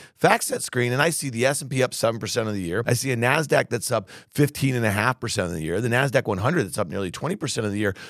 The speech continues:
So who's buying stocks here, Mike? Because I don't know anybody who looks at all the sorts of inputs that we look at and are particularly bullish about the economy first and foremost, but also what it means for equities and this ensuing that it just hasn't really happened or, or started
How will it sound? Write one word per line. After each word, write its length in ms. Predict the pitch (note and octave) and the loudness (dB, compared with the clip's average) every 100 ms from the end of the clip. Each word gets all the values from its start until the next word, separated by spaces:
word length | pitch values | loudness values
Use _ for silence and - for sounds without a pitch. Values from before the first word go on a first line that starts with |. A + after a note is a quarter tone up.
| - | -10
So 140 | - | -6
who's 280 | C3+ F#3+ B3+ | -6 -6 -10
buying 440 | - A3+ F3 D3 | -8 -8 -6 -6
stocks 480 | B2 - F2 F#2 - | -6 -6 -6 -8 -8
here, 160 | - D2+ | -10 -10
Mike? 200 | D2 E2 | -10 -6
Because 280 | C3 E3 - - | 0 0 0 -4
I 140 | - F#3+ | 0 2
don't 160 | B3+ | 4
know 180 | G#3+ G3 | 4 2
anybody 580 | F3 F3 A3 E3+ E3 C#3+ | 2 2 4 6 4 4
who 160 | A#2+ C#3+ | 2 2
looks 240 | D3 - | 2 -2
at 80 | C3 - | -6 2
all 220 | D3 G3 | 6 6
the 100 | G#3+ | 6
sorts 240 | - F#3 | 2 -2
of 60 | - | 0
inputs 360 | E3+ D3+ B2+ - | 0 0 0 0
that 100 | G#2 | 0
we 220 | A#2 C#3 | 4 4
look 260 | C3 C3+ | 4 4
at 240 | A#2 F2+ F#2 - - | 4 4 2 -4 -4
and 160 | C3 | 0
are 160 | C3+ C3 | 4 2
particularly 760 | - C#3 - E3 D#3+ D#3 C#3 | 0 -6 -2 -2 0 -2 0
bullish 560 | A#2 F2+ - D3+ F3+ - | -4 -2 2 4 2 0
about 220 | A#2+ C#3+ | 2 2
the 100 | - | 2
economy 560 | A#2+ - - D#3+ C#3+ A#2+ | -4 0 0 2 0 -2
first 280 | A#2 B2 - | -4 -4 -4
and 140 | G#2 | -6
foremost, 460 | C3 E3 D3 A2+ - | 0 2 4 2 2
but 120 | C#3 | 2
also 400 | - D#3 C#3+ C3+ | 6 6 4 -2
what 160 | A#2 | -2
it 100 | B2+ | -4
means 320 | A#2+ B2+ B2 G#2 | -4 -8 -6 -6
for 260 | A#2 A2+ - | -4 -6 0
equities 520 | B2+ - B2+ G#2+ G2+ | 0 0 -2 0 -2
and 200 | - A2+ | -2 -2
this 160 | G#2+ G2 - - | 0 -4 -10 -4
ensuing 800 | A#2+ A#2+ - - G#3+ G3 C3 A2+ | 0 0 -2 0 4 4 4 0
that 180 | A2 A#2+ | -2 -4
it 160 | - C3 | -4 -6
just 260 | A#2+ - | -6 -4
hasn't 300 | A2 A#2+ G#2 | -4 -4 -4
really 180 | G#2+ A#2 | -4 -2
happened 340 | G2 A2+ B2 F#2+ | 0 0 0 -2
or, 180 | E2 | -2
or 60 | F2 | -2
started 500 | - - B2 D3+ G#2+ | -4 2 4 4 0